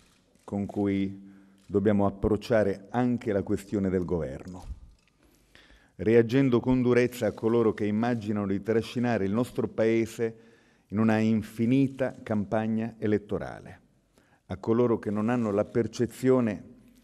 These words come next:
di quali siano le urgenze, i drammi, le necessità scritte nell'agenda della realtà dell'Italia di oggi.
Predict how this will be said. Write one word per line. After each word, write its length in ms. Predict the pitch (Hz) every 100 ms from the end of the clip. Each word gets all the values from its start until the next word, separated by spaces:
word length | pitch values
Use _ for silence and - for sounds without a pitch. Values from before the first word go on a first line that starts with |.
| _ -
di 200 | 101 104
quali 260 | 131 117
siano 640 | 110 135 120 107 101 - - - -
le 140 | 107
urgenze, 1040 | 113 107 98 117 127 127 120 - 123 - - _ _ -
i 100 | 104
drammi, 880 | 95 113 127 127 123 123 123 127 -
le 180 | 90 117
necessità 880 | 120 113 120 107 - 98 135 127 95
scritte 920 | - - - 127 127 - - 131 - -
nell'agenda 840 | 107 110 104 101 110 135 127 107
della 240 | 98 98 95
realtà 640 | 98 95 92 - 87 - - -
dell'Italia 600 | - 82 95 95 95 90 85
di 120 | 80
oggi. 460 | 67 64 62 -